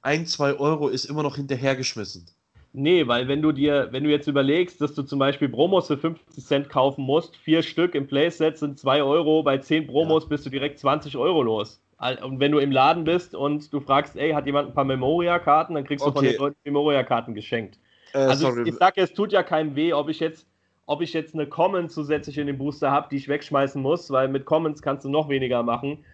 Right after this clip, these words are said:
Speaker 2: oder ob ich halt eine Memoria hab, die ich irgendjemandem schenken kann, der neu angefangen hat und sagen kann, "Ey, das ist eine alte Karte, vielleicht kommt irgendwann mal Märchenzeit, dann kannst du die gebrauchen."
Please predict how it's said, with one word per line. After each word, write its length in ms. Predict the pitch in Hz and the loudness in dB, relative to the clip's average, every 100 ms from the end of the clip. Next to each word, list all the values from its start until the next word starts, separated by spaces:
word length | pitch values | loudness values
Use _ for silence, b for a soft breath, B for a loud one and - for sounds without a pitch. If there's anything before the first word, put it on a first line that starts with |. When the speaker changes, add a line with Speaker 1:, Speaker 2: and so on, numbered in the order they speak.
| b b - | b b -2
Speaker 2:
oder 260 | 143 143 | 2 2
ob 80 | 131 | 0
ich 140 | 147 151 | -2 0
halt 120 | 139 | 0
eine 100 | 143 | 0
Memoria 500 | 135 135 170 147 123 | 2 4 4 4 2
hab, 180 | 135 - | 2 0
die 80 | |
ich 100 | 139 | -4
irgendjemandem 440 | - 147 143 139 139 | -2 -4 -2 -4 -4
schenken 340 | - 160 156 | -2 -2 -2
kann, 220 | 143 143 | -2 0
der 100 | 147 | 0
neu 180 | 135 131 | 2 2
angefangen 520 | 127 151 147 135 131 | 0 -4 -2 -2 0
hat 200 | 131 147 | -2 -2
und 120 | 127 127 | -4 0
sagen 240 | 131 135 | 0 2
kann, 160 | 131 123 | -2 0
"Ey, 160 | 156 | 0
das 140 | 143 135 | -2 -4
ist 60 | |
eine 80 | 117 | -6
alte 180 | 127 135 | -6 -2
Karte, 460 | 143 139 127 135 | 0 0 0 -2
vielleicht 300 | 135 127 135 | -2 -4 -2
kommt 160 | 160 160 | -2 0
irgendwann 280 | 143 147 135 | 0 0 0
mal 100 | 131 | 0
Märchenzeit, 580 | 135 156 151 131 131 143 | 0 -2 -4 0 2 2
dann 120 | 123 | -2
kannst 180 | 135 139 | -4 -4
du 40 | |
die 80 | 123 | -6
gebrauchen." 760 | 123 120 151 143 135 175 - | 0 4 4 2 -2 -6 -8